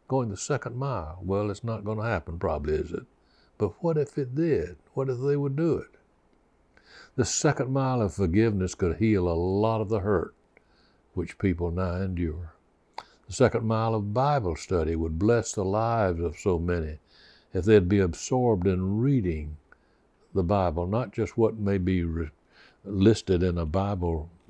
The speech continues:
uh, help of what you're supposed to read that day, but go and read beyond that.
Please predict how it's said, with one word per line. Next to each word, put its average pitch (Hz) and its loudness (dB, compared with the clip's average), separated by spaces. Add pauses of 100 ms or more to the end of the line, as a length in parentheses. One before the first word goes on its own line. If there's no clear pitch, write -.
uh, 90 -8 (100)
help 104 2 (640)
of 80 -4
what 92 2
you're 82 -6
supposed 101 4
to 87 -2
read 85 2
that 80 0
day, 90 0
but 90 -8
go 117 -4
and 104 -4
read 107 0
beyond 87 -2
that. 80 -6